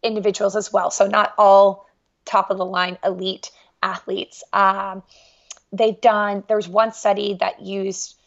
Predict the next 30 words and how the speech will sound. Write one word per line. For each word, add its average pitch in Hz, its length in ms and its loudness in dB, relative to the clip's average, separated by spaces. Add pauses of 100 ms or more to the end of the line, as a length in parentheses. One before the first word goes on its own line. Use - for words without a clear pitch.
(520)
uh, 190 680 2 (300)
amateur 208 720 0 (300)
cyclists. - 880 -4 (680)
Uh, 196 380 -2
so - 140 2
yeah, 269 160 4 (120)
so 269 200 0
for 311 180 4
the 320 60 4
most 349 240 4
part, 233 360 -2
um, 202 460 4 (200)
pretty 311 220 -4
high 226 260 4
level 220 280 -2
athletes. - 720 -8 (480)
Um, 196 280 -8
most 240 300 2
of 240 80 -6
the 247 80 -8
studies, 233 600 0 (100)
the 202 140 4
protocols 220 580 -2
that 214 100 -8
they've 202 200 -8
put 220 200 0
them 220 220 0
through 247 320 -4 (1080)
have - 280 -4
been 202 400 2